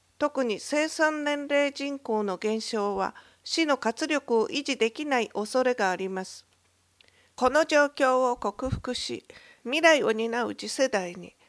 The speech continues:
ふるさと龍ケ崎を責任を持って引き継いでいくためには、市民の皆さんと行政が一体感を持ち、力を合わせてまちづくりに取り組むことが重要です。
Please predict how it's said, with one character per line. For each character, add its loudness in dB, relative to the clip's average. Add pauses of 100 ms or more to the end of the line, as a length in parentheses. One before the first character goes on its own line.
ふ -6
る -4
さ 4
と -2
龍 -2
ケ -2
崎 -8
を -8 (340)
責 -2
任 -2
を 2
持 2
っ 0
て -6
引 -6
き -16
継 -4
い -4
で -4
い -6
く -8
た -6
め -4
に -6
は、 -12 (400)
市 -2
民 2
の 2
皆 -2
さ 0
ん -10
と -2
行 6
政 2
が -2
一 -6
体 2
感 -2
を -4
持 -6
ち、 -12 (360)
力 6
を 6
合 8
わ 2
せ -2
て -6
ま -4
ち -6
づ -4
く -6
り -2
に -8
取 -2
り -14
組 -4
む -2
こ -10
と -6
が -6
重 -6
要 -4
で -8
す。 -20